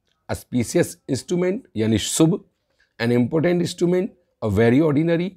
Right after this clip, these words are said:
और none of these, तो इसका आंसर भी ए होना चाहिए, क्योंकि भाई शुभ अवसर पे बजाया जाता है इसको। चलिए, शहनाई is played mostly in West India, Persia, Eastern of India, North and South। हालांकि देखिए साउथ में नागास्वरम बजाया जाता है, लेकिन इसमें नॉर्थ अकेला वाला ऑप्शन नहीं है, तो आपको ए वाला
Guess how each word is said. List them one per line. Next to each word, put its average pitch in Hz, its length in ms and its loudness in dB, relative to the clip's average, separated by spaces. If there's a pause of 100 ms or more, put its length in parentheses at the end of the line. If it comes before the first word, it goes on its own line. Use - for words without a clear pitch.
(200)
और 127 80 -2
none 110 160 -2
of 101 100 -4
these, 98 200 -2
तो - 120 -6
इसका 160 260 0
आंसर 175 220 -2
भी 175 120 0 (340)
ए 139 80 4
होना 151 280 2
चाहिए, 160 300 -2 (340)
क्योंकि 180 180 0
भाई 208 120 0
शुभ - 500 2 (300)
अवसर 110 220 -2
पे 170 120 -2
बजाया 165 320 0
जाता 127 200 -6
है 120 60 -4
इसको। 127 260 -12 (640)
चलिए, 185 220 4
शहनाई 175 600 2
is 208 120 -2
played 165 340 2 (100)
mostly 160 400 -2 (400)
in 117 140 -2
West 107 260 0
India, 156 320 2 (120)
Persia, 151 400 0 (100)
Eastern 160 320 -2
of 160 80 -4
India, 160 260 2 (160)
North 180 220 0
and 151 140 -2
South। 113 200 -14 (460)
हालांकि 160 260 2
देखिए 190 280 0
साउथ 127 420 -4
में 214 320 -6
नागास्वरम 180 640 0
बजाया 175 260 2
जाता 180 220 0
है, 175 60 2
लेकिन 175 320 0
इसमें 160 220 -2
नॉर्थ 156 380 2
अकेला 156 360 -4
वाला 165 200 0
ऑप्शन 156 360 -8
नहीं 175 140 0
है, 185 60 -2
तो - 100 -6
आपको 175 400 -8
ए 147 80 0
वाला 135 260 -2